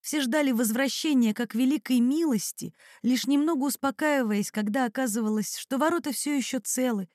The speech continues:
и выдерживают атаку нового барана. Теперь же с восточной стороны снова закидывали горящими шарами,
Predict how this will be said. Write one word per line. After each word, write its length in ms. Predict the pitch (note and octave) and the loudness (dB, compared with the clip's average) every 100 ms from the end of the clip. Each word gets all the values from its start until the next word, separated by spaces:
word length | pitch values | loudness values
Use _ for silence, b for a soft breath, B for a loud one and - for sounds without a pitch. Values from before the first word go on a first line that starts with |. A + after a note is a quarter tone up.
| b b b | b b b
и 100 | A#3+ | 2
выдерживают 840 | B3 G#3+ D4+ C4+ A3 B3 A#3 A3 | 4 4 2 2 0 2 2 2
атаку 440 | G#3+ - C4 - G3+ | 0 0 -2 0 2
нового 440 | G#3 A#3 G#3 F3+ | 2 2 0 0
барана. 540 | E3 E3+ E3+ D#3+ D#3 D#3 _ _ _ _ _ _ _ | -2 -2 -2 -4 -4 -10 _ _ _ _ _ _ _
Теперь 340 | A#3 G#3+ C#4 | 0 2 2
же 140 | G#3+ G#3+ | 2 0
с 120 | - | 0
восточной 540 | G#3+ - B3+ - G#3+ | 0 0 -2 0 0
стороны 460 | G3+ - G#3 A3+ A3 | 0 0 0 2 2
снова 420 | - A#3 B3 G#3 | 0 0 2 2
закидывали 680 | F#3 G3 A3+ A3+ G3 F#3 F3+ | 0 -2 -2 -2 -2 -2 -2
горящими 560 | F#3 G#3 G#3 - F#3 | 0 0 -2 -2 -4
шарами, 580 | F3+ - G3 C4+ B3+ F#3+ | -2 -2 0 2 2 0